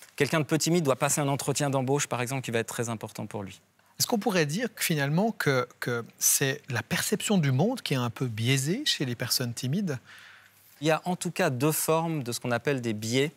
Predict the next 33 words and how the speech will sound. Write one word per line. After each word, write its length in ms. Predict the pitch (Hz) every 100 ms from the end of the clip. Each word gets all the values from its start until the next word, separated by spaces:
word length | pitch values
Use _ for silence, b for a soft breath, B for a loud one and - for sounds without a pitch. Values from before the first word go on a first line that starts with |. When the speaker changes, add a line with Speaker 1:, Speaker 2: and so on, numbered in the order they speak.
| -
Speaker 1:
dans 120 | 117
la 120 | 113
littérature 680 | 117 - 117 113 - 123 - B B
qu'on 120 | 117
a 60 | 113
pu 120 | -
observer 480 | 127 - 120 120 123 - -
avec 200 | 110 120
l'anxiété 340 | 113 113 113
sociale. 500 | 110 104 151 214 151 - B B B B -
Le 120 | 123
premier 320 | 120 147 156
est 100 | 190
ce 80 | 147
qu'on 100 | 135
appelle 220 | 120 165
un 100 | 139
biais 200 | 117 139
attentionnel, 640 | 139 - 131 131 117 104 104
c'est-à-dire 640 | 120 127 117 160 180 -
que 260 | - 151 170 B B B _
tout 140 | 233
ce 80 | 226
qui 140 | - 143
correspond 580 | 180 165 165 - 170
à 60 | 143
un 60 | 131
signal 480 | - 147 151 151
de 80 | 123
menace 340 | 123 139 139 135
sociale 440 | 123 - 151 165
va 180 | 120 120
être 340 | 139 - -